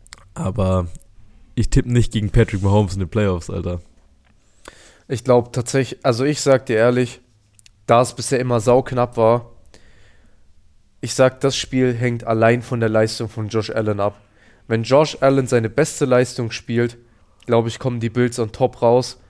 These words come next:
Speaker 2: Aber wenn er eine schlechte Leistung spielt, weil das ist ja genau das, was wir von Josh Allen hatten. Er ist entweder Hop oder Top. So. Er ist, kann entweder gefühlt wie der beste Quarterback der N F L spielen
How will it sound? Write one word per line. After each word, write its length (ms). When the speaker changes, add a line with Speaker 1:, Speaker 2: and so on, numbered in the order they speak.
Speaker 2:
Aber 220
wenn 160
er 440
eine 100
schlechte 360
Leistung 380
spielt, 200
weil 160
das 100
ist 60
ja 80
genau 180
das, 160
was 120
wir 60
von 140
Josh 240
Allen 220
hatten. 300
Er 80
ist 40
entweder 520
Hop 240
oder 160
Top. 260
So. 240
Er 140
ist, 340
kann 140
entweder 680
gefühlt 340
wie 120
der 80
beste 260
Quarterback 460
der 80
N 80
F 80
L 160
spielen 400